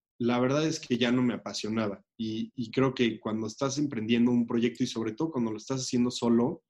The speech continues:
este, en ese proyecto no tenía socios ni nada, se requiere una disciplina muy fuerte y más también se necesita como mucho interés de tu parte de, de sacarlo adelante, ¿no? Y,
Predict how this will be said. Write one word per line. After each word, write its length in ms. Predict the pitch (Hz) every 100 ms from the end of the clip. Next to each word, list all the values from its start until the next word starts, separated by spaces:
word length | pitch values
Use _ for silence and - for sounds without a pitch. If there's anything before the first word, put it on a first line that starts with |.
| _ -
este, 280 | 107 104 113
en 60 | 117
ese 160 | 117
proyecto 320 | 120 107 110
no 120 | 117 117
tenía 240 | 113 113
socios 420 | - 113 - 113
ni 120 | 104 101
nada, 380 | 104 110 143 - _ - - -
se 140 | 120
requiere 340 | 120 117 139
una 140 | 147 120
disciplina 720 | 110 107 107 123 123 123 127 _ _ _ _ - _
muy 360 | 113 123 135 123
fuerte 640 | 131 120 - 143 170 - _ -
y 120 | 127
más 340 | 117 113 113
también 460 | - 113 127 127 135
se 120 | 151
necesita 640 | 139 104 104 - 107 123 117
como 360 | 104 98 95 _ _ _ _
mucho 340 | 117 131 131 156
interés 400 | 147 107 113 117
de 80 | 123
tu 160 | 92
parte 280 | 107 107 135
de, 180 | 107 95 -
de 100 | 98
sacarlo 380 | - 95 113 120
adelante, 480 | 104 98 107 107 98
¿no? 80 |
Y, 60 | 101